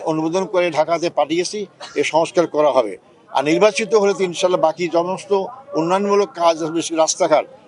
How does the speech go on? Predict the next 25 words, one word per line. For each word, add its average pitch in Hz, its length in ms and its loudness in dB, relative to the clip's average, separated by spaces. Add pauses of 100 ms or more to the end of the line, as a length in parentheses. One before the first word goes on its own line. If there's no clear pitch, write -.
(140)
সবটাই 196 560 2
আমি 196 100 0
পাকার 175 320 0
চেষ্টা 160 300 -4
করব। 104 320 -4 (400)
আমাদের 170 360 2
এখানে 185 340 -2
বৈষম্যের 170 440 -2
শিকার 170 300 0
হয়েছে 180 300 0
অনেক 165 240 -2
মাদ্রাসা, 151 540 -2
স্কুল, 165 300 -2
কলেজ, 147 440 2 (440)
তাদেরকে 170 560 0 (440)
তাদের 147 360 2
দলীয় 170 300 0
প্রভাবের 180 560 -2
মুক্ত 180 340 -6
হওয়ার 170 220 2
কারণে 160 440 0 (380)
তা-, 160 100 2
তাদেরকে 165 380 0
এমপিভুক্ত 165 420 -2
করেনি। 151 420 -2